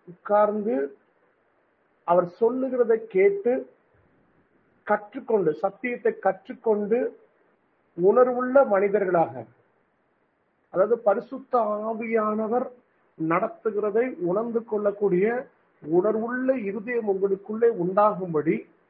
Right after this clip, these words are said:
எல்லாவற்றையும், உங்களுக்கு இருக்கிற எல்லாத்தையும், சங்கீதக்காரன் அதை சொல்றாரு, "கர்த்தரிடத்தில் ஒன்றை நான் கேட்டேன், அதையே நாடுவேன்." So நம்மளுடைய நோக்கத்தை எல்லாம் ஒரு இடத்துல ஒருமுகப்படுத்திடணும்.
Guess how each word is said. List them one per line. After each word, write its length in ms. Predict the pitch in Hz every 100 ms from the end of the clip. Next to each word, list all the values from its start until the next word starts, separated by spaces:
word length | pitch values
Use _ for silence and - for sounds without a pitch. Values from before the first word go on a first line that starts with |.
| _ _ -
எல்லாவற்றையும், 1000 | 190 294 311 311 285 254 226 - 151 -
உங்களுக்கு 360 | - 170 170 170
இருக்கிற 260 | 240 247 208
எல்லாத்தையும், 840 | 160 180 214 226 233 226 196 139 _ _ _ _ -
சங்கீதக்காரன் 520 | 175 233 226 196 185
அதை 160 | 170 165
சொல்றாரு, 380 | 170 151 139 - _ _ _ _ -
"கர்த்தரிடத்தில் 800 | 240 - 269 247 226 - 233 165
ஒன்றை 420 | 185 233 233 220
நான் 240 | 190 170
கேட்டேன், 480 | 170 165 165 139 120 _ _ _ _ _ _ _
அதையே 420 | 135 151 175 190
நாடுவேன்." 480 | 156 143 135 117 117 _ _ _ _ _ _ _ _ _ _ _ _
So 160 | 262
நம்மளுடைய 360 | 247 240 226 208
நோக்கத்தை 560 | 196 269 - 262 240 190
எல்லாம் 720 | 185 254 269 254 190 240 - _ _ -
ஒரு 280 | 180 226 226
இடத்துல 640 | 247 - 262 196 143 143 - 175
ஒருமுகப்படுத்திடணும். 960 | 226 240 226 190 170 165 156 139 113